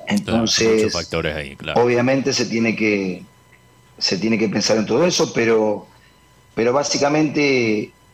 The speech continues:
Speaker 1: eh, obviamente miramos mucho, tenemos métodos de cómo filtrar los jugadores que,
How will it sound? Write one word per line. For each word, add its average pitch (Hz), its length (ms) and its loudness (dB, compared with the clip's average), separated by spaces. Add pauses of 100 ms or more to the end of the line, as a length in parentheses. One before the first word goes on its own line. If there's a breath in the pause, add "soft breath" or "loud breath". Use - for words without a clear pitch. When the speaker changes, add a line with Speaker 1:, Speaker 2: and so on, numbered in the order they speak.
Speaker 1:
eh, - 440 -6
obviamente 120 680 0
miramos 117 360 2
mucho, 147 680 0
tenemos 110 680 -2 (520 soft breath)
métodos 113 460 0
de 104 80 -2
cómo 117 200 0
filtrar 117 460 0
los 104 140 0
jugadores 104 400 0
que, 92 280 -6